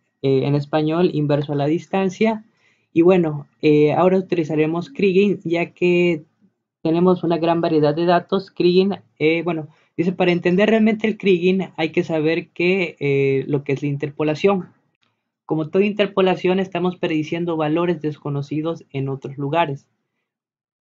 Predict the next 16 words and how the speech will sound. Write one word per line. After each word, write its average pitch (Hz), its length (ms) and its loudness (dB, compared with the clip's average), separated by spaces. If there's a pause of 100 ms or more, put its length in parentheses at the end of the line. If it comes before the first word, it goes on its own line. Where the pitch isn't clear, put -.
(200)
Con 170 220 0
un 185 180 4
método 185 440 2
de 180 80 4
interpolación 170 960 -4
como 160 260 -6
la 165 180 -4
ponderación 170 600 -6
de 160 100 -2
distancia 143 500 -6
inversa, 190 540 -6 (640)
ustedes, 196 720 2
eh, 147 800 2 (100)
usted 156 280 -4
está 160 200 -4
haciendo 175 580 -4